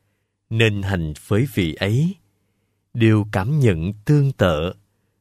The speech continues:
với điều được cảm nhận, điều cảm nhận phù hợp với điều được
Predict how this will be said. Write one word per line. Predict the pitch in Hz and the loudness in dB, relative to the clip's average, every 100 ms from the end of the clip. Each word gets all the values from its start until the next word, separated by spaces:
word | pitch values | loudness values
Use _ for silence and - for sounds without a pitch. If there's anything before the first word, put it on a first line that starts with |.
| - | -4
với | 107 120 160 | 2 4 4
điều | 110 92 82 78 | 2 2 0 -4
được | 90 98 85 _ | -4 -6 -6 _
cảm | - 85 127 | -6 -4 -2
nhận, | 131 90 76 87 - _ _ _ _ _ _ - | 0 0 -2 -8 -10 _ _ _ _ _ _ 0
điều | 117 113 107 | 2 2 2
cảm | 104 95 151 | -2 -2 0
nhận | 123 85 92 | 0 0 -4
phù | - 110 95 | -2 0 0
hợp | 85 95 85 _ _ _ _ _ _ | 0 -2 -2 _ _ _ _ _ _
với | 101 107 165 | 0 0 2
điều | 131 95 82 78 - | 0 0 0 -6 -6
được | 101 90 | -4 -4